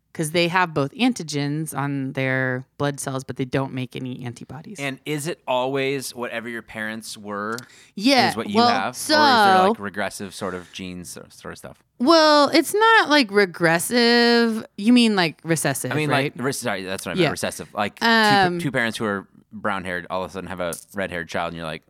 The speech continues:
Speaker 2: "Mailman?" Or what
Speaker 1: No,
Speaker 2: is
Speaker 1: no,
Speaker 2: going
Speaker 1: no.
Speaker 2: on
Speaker 1: It's
Speaker 2: here?
Speaker 1: not exactly like that, but, like, people, so a person with A blood and a person,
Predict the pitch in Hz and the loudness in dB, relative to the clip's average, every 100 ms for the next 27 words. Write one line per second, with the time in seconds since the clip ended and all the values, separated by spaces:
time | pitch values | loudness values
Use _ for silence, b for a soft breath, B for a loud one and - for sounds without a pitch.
0 | _ _ 78 87 95 110 135 135 - 92 | _ _ -18 -10 -6 -4 -6 -6 -6 -6
1 | 90 87 - 208 240 262 247 196 156 220 | -4 -6 -4 6 6 8 6 4 2 0
2 | - 339 359 349 247 226 185 170 220 220 | 2 2 4 4 2 0 2 2 2 2
3 | 214 196 196 196 - 156 226 226 220 196 | 2 2 2 2 -2 -6 0 2 4 2
4 | - _ _ 202 196 170 - 269 262 277 | -2 _ _ 0 0 -2 0 0 4 4
5 | 262 254 247 - _ - 220 202 196 - | 6 6 2 -2 _ 0 2 4 0 2
6 | 247 269 262 254 240 - - 190 190 190 | 0 2 4 4 2 0 -4 0 2 2
7 | 190 185 185 180 - - 175 165 180 170 | 4 4 4 2 -4 -4 -2 0 0 0
8 | 185 175 170 170 | 0 2 2 0